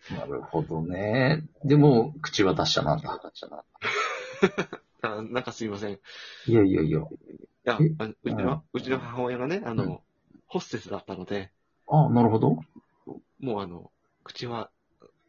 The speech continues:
Speaker 2: 達者なのが、もう、は-、母譲りです。
Speaker 1: もう、血筋ですね、じゃあ。
Speaker 2: あの、完全に遺伝です。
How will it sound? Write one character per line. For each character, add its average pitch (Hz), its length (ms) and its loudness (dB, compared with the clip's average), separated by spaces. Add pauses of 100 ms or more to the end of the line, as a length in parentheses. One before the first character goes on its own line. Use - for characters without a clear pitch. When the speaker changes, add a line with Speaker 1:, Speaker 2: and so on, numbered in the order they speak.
(160)
Speaker 2:
達 - 180 -12
者 113 100 -8
な 110 100 -10
の 98 120 -8
が、 87 240 -16
も 110 260 -8
う、 92 240 -10
は-、 - 320 -14
母 117 320 -8
譲 120 280 -6
り - 80 -16
で 87 160 -16
す。 - 240 -20 (140)
Speaker 1:
も 90 340 -6
う、 - 60 -20
血 - 160 -2
筋 117 340 -2
で 113 100 4
す - 120 -2
ね、 107 120 -2
じ - 120 -6
ゃ - 60 -6
あ。 - 100 -16 (640)
Speaker 2:
あ 104 80 -8
の、 101 60 -12
完 151 200 -10
全 147 100 -6
に 135 160 -12
遺 123 100 -8
伝 113 200 -4
で 101 100 -6
す。 - 180 -20